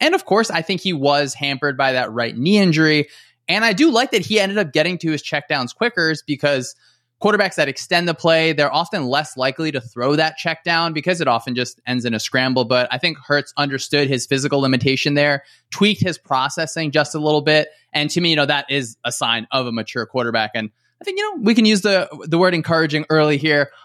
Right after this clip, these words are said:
on this one, an encouraging sign going forward that, of course, you do not want that knee injury to be something that continues to linger and linger.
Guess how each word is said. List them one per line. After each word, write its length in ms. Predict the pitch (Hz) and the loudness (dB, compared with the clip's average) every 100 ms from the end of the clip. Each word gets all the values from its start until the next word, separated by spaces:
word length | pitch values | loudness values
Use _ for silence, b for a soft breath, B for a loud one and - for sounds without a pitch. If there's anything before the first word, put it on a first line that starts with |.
| B | B
on 180 | 139 143 | -2 0
this 200 | 139 135 | 0 2
one, 100 | 135 | 2
an 80 | 147 | 2
encouraging 460 | 147 175 175 156 | 2 2 0 0
sign 240 | 147 156 147 | -2 -2 0
going 240 | 147 139 | 0 -2
forward 260 | 127 143 135 | -2 -2 0
that, 140 | 127 | -4
of 160 | - _ | -6 _
course, 260 | - 180 | -6 -4
you 120 | 139 127 | -6 -6
do 180 | 139 | 0
not 200 | 156 135 | 0 0
want 200 | 123 135 | 0 -2
that 140 | 139 123 | 0 -2
knee 160 | 127 | -2
injury 280 | 127 123 123 | -2 0 -2
to 300 | 120 151 135 | 0 2 4
be 100 | 131 | 2
something 360 | - 131 127 120 | 2 0 2 0
that 160 | 113 | -2
continues 460 | 123 110 147 131 123 | -4 -4 0 0 0
to 120 | 123 | -2
linger 320 | 113 131 127 | 0 2 2
and 180 | 123 110 | 2 0
linger. 420 | 139 185 143 127 | 0 0 0 -2